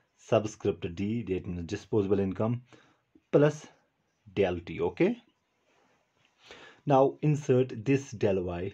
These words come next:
the value of del Y is this in this equation. So in place of del Y, I can write del Y D, that means change in disposable income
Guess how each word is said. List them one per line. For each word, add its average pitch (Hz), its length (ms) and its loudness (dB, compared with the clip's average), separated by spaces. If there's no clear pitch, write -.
the 98 140 -4
value 90 260 0
of 82 160 -8
del 104 220 2
Y 98 280 0
is 85 220 -12
this 135 320 -2
in 98 120 -8
this - 200 -4
equation. 101 460 -4
So 98 300 -2
in 92 120 -4
place 92 280 -6
of 85 120 -6
del 110 220 2
Y, 107 200 2
I 87 80 -4
can 90 220 -10
write 90 280 -6
del 107 360 2
Y 90 720 -4
D, 98 180 -6
that 92 300 -4
means 87 240 -10
change 107 380 -2
in 98 160 -6
disposable 117 600 0
income 90 460 -8